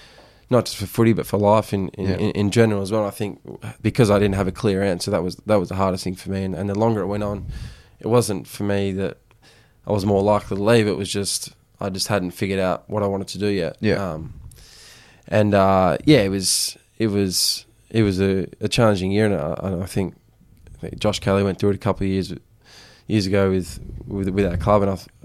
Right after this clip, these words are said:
Speaker 1: you know, took my hat off to him the way, the way, the way he handled himself. But yeah, I, d-, I just came back to every morning. I've, I've got a, um, I've got a thing in my diary, uh, and that I, that I keep on my phone that I read every morning. And I just, uh, just remind myself of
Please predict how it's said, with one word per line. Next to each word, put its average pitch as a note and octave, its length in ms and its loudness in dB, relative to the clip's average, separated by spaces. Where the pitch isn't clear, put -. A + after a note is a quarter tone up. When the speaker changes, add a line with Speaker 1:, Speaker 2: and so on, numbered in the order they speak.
Speaker 1:
you F2+ 140 -8
know, E2 80 -8
took - 220 -10
my F#2 100 -8
hat G2 100 -4
off G2 120 -8
to - 80 -12
him G2+ 100 -4
the F#2+ 100 -2
way, F#2+ 260 -4
the G2+ 80 -6
way, G2 120 -2
the G#2 160 -4
way G2 120 2
he F#2+ 60 -6
handled G#2 260 2
himself. G2 480 -2
But B2+ 100 4
yeah, G2+ 200 4
I, A2 120 4
d-, G#2 120 2
I A#2 100 6
just A2 120 -2
came G#2 160 4
back G2+ 160 2
to G2+ 100 2
every F#2+ 180 2
morning. G2 280 2
I've, G2 120 0
I've F#2+ 160 0
got F#2+ 140 2
a, F#2 200 0
um, B1 380 -6
I've G2 140 -2
got G2 120 4
a F#2+ 40 -2
thing G#2 160 -2
in F#2+ 80 0
my G2 100 0
diary, G2 500 2
uh, D2 200 -6
and E2+ 120 -4
that F#2 80 0
I, F#2+ 80 -2
that F#2+ 120 0
I G2 60 0
keep G2+ 240 0
on G2+ 40 0
my F#2+ 80 2
phone G#2+ 280 4
that G2+ 100 0
I G2 40 0
read G2+ 220 4
every G2 180 0
morning. G2+ 300 2
And G2 100 -2
I - 20 -4
just, F2+ 320 -6
uh, F#2 280 0
just G2+ 220 -4
remind G2+ 240 2
myself G2 420 0
of F#2 400 -6